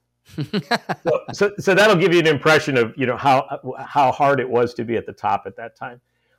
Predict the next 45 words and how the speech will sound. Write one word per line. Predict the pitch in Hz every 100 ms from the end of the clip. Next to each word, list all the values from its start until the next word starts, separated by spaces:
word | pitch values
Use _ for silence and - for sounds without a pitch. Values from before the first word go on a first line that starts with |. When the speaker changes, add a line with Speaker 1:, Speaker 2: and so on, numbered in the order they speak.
| -
Speaker 2:
Um, | 117 120 113 117 120
so | 160 160 151 143 -
I, | 127 135 135
I | 127
did | 123 170 147
that, | 156 151 147 -
and | 127 120
I, | 117 113 110 101 - _ _ -
along | 113 127 127
the |
way, | 117 123 127
got | 120 120 -
to |
see | 107 131
people | 117 123 - 113
like, | 104 107 -
uh, | 117 113 113 113 185 _
uh, | _ - _
Floyd | - 123 123
Wickman, | 107 107 127 - 139 147 - _ _ _ _
who, | - 127 113 104
uh, | 110
was | 104 107 98
a |
great | 98 101 120 131
motivator | 113 110 101 101 95
for | -
me | 95 95
of, | 92 90 _ 151 123
when | 101
I | 104
got | 113 -
to, |
went | 139 120 104
to |
see | 117 123
him | 101 110
speak. | 104 - 123 104
In | 110
fact, | 117 110 - -
after | 131 147
seeing | 131 147 131
him | 120 107
speak, | - 135 117
he, | 117 104